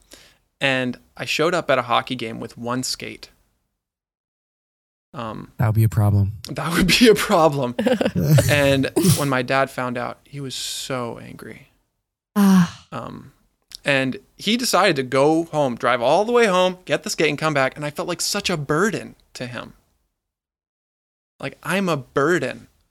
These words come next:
Speaker 1: to my father. And, and I remember receiving long lectures, loud lectures about this, um, which I just had to sit through. There was, there was no escape from that. And so I froze. I shut down.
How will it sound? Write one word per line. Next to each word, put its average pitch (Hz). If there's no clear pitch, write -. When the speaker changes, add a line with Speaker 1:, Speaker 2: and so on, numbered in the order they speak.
Speaker 1:
to 139
my 120
father. -
And, 139
and 143
I 139
remember 139
receiving 131
long 135
lectures, 120
loud 135
lectures -
about 123
this, -
um, -
which 135
I 139
just 143
had 135
to 135
sit -
through. -
There 156
was, 156
there 160
was 151
no 156
escape 156
from 131
that. 120
And 139
so 135
I 143
froze. 139
I 120
shut -
down. 151